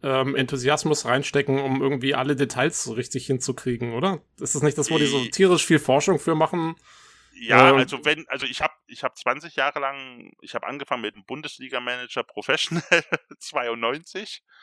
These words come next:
Speaker 2: und dann über Anstoß und, äh, die diverse E A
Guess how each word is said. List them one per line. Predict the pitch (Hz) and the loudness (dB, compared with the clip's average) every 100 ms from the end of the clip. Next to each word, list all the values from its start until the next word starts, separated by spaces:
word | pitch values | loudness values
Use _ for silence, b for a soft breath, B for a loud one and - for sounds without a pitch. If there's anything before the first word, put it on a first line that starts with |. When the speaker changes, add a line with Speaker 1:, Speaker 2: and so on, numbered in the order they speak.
| b b b b | b b b b
Speaker 2:
und | - 113 | -6 0
dann | 127 | -2
über | 120 131 113 | -2 -2 0
Anstoß | 117 143 - 147 143 151 151 - | 0 -6 -8 -8 -8 -6 -6 -8
und, | 87 98 101 101 92 - | -8 -8 -8 -12 -10 -6
äh, | 101 101 98 | -4 -2 -4
die | 95 95 98 95 90 _ _ _ _ _ - | -6 -10 -10 -10 -12 _ _ _ _ _ -12
diverse | 95 101 104 147 - | -4 0 2 2 -4
E | 123 110 110 98 135 | -16 -16 -12 -8 -8
A | 170 | -8